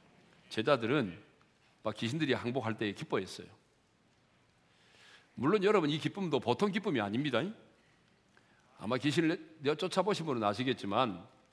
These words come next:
막 예수님의 이름으로 명할 때 막 더러운 귀신이 욕하고 떠나가거든요. 아, 이놈의 귀신은 욕을 얼마나 잘하는지 몰라요. 꼭 떠날 때 그냥 떠나지 않고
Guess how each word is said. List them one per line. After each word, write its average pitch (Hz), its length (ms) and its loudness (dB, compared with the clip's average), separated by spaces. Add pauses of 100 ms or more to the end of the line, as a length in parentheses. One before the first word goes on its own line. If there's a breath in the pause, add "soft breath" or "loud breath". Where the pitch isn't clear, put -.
(160)
막 113 120 -2
예수님의 143 460 -2
이름으로 156 280 0
명할 110 340 -2
때 113 80 -4
막 104 200 -4
더러운 139 300 -2
귀신이 127 320 -6
욕하고 123 320 -4
떠나가거든요. 107 880 -4 (720 soft breath)
아, - 260 -8
이놈의 185 260 -2
귀신은 120 360 0
욕을 175 240 2
얼마나 156 400 0
잘하는지 160 400 0
몰라요. 101 380 -2 (920 soft breath)
꼭 165 200 -4
떠날 208 260 4
때 170 60 0
그냥 208 260 2
떠나지 175 320 4
않고 113 600 0